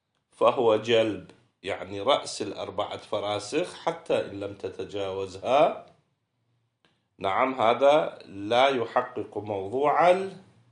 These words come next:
التلقي، بل يكون جلبا وتج-، وتجارة.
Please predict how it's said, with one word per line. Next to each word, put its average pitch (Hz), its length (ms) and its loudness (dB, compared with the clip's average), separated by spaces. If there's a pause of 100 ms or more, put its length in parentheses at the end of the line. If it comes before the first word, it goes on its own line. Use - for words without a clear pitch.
(1160)
التلقي، 98 920 -6
بل 90 220 -12
يكون 95 540 -8
جلبا 147 480 0
وتج-، 98 460 -10
وتجارة. 87 1040 -6